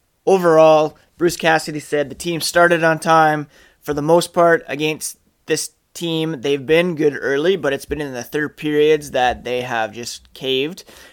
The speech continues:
Nice to see the Bruins be ready to play a good, solid game. Uh, Bruce Cassidy said he didn't think they let their foot off the gas, able to extend the lead, liked the team's game all around, really had no passengers.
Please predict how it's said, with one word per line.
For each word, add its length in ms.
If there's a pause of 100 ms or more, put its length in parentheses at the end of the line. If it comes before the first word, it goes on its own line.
Nice 260
to 140
see 440
the 140
Bruins 420
be 180
ready 220
to 100
play 500 (260)
a 120
good, 240
solid 420
game. 440 (400)
Uh, 400 (200)
Bruce 240
Cassidy 480
said 260
he 120
didn't 420 (260)
think 420
they 160
let 420
their 120
foot 260
off 200
the 80
gas, 540 (300)
able 220
to 140
extend 440
the 60
lead, 420 (300)
liked 420 (300)
the 80
team's 460
game 420 (240)
all 240
around, 640
really 260
had 220
no 300
passengers. 920